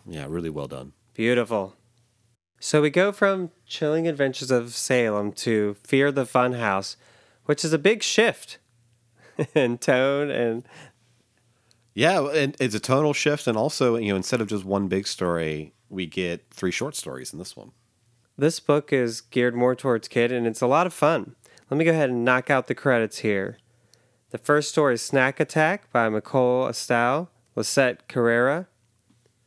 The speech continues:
Speaker 2: We have Suburban Legend, story by Michael Northrop, line art by Diana Camero. Whatever Happened to Dilton, story by Magdalene Visaggio, and line art by Ryan Caskey.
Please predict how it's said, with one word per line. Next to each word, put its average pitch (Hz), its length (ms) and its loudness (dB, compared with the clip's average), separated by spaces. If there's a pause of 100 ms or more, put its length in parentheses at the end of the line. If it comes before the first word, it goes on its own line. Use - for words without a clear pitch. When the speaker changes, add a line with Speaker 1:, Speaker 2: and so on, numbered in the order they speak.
(160)
Speaker 2:
We 127 120 2
have 117 200 2
Suburban 123 540 2
Legend, 151 480 2 (200)
story 127 440 2
by 104 220 0
Michael 113 400 0
Northrop, 120 640 0 (680)
line 127 280 4
art 123 260 2
by 110 300 0
Diana 113 580 0
Camero. 135 680 0 (1700)
Whatever 127 420 4
Happened 139 540 2
to 135 100 0
Dilton, 135 540 2
story 127 440 2
by 113 220 0
Magdalene 120 640 2
Visaggio, 131 800 0 (400)
and 117 160 2
line 123 220 4
art 131 360 0
by 117 140 4
Ryan 123 380 2
Caskey. 156 640 -2